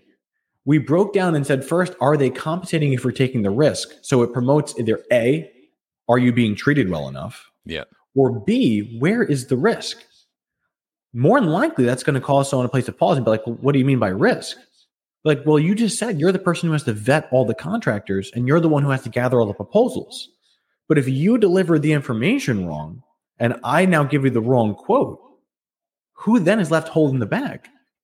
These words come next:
Speaker 1: It could be you versus me the entire time. Do you feel like that's in a situation where you wanna be?"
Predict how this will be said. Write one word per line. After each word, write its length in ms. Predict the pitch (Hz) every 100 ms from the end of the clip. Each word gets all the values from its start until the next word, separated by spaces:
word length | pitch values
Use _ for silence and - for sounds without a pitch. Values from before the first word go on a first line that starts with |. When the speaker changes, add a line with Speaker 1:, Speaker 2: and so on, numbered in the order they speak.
| _ _ -
Speaker 1:
It 100 | 147
could 140 | 147
be 80 | 143
you 320 | 127 127 160
versus 240 | 151 160
me 200 | 147 220
the 160 | 294 107
entire 340 | 104 135 123
time. 360 | 123 220 302 92 _ _ _ _ _ _ _ _ _
Do 80 | 123
you 100 | 156
feel 160 | 170
like 140 | 165 165
that's 160 | 156
in 80 | 170
a 60 | 139
situation 500 | 139 135 135 151 131
where 80 | 123
you 80 |
wanna 160 | 135 127
be?" 280 | 104 180